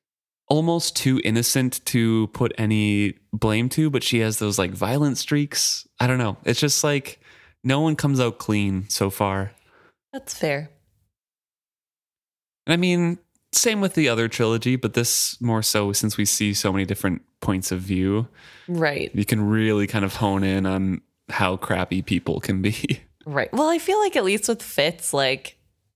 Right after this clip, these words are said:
Speaker 2: he had a good heart underneath. And, like, sure, he was whiny sometimes and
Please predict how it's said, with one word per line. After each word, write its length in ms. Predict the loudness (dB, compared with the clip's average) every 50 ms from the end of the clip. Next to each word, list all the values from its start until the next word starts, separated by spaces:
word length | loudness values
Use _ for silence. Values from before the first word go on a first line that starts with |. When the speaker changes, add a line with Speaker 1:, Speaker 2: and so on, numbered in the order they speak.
| _ _ _ _ _ _ _
Speaker 2:
he 220 | -12 -4 -2 -2 -2
had 240 | 0 0 0 0
a 80 | 0 0
good 180 | 0 -2 -2 -2
heart 380 | -2 -2 0 -2 -2 -4 -6 -6
underneath. 540 | -4 -2 -2 -2 0 0 0 -2 -2 -4 -8 -14 _ _ _ _ _ _ _ _ _ _ _
And, 200 | 0 0 2 2
like, 140 | 0 0 0
sure, 220 | 0 0 0 0
he 80 | 2 2
was 160 | 0 0 0
whiny 320 | -2 -2 0 0 -2 -2 -2
sometimes 760 | -2 -2 -4 -4 -4 -4 -2 -2 -2 -2 -4 -4 -4 -2
and 240 | -2 -2 -2 -4 -8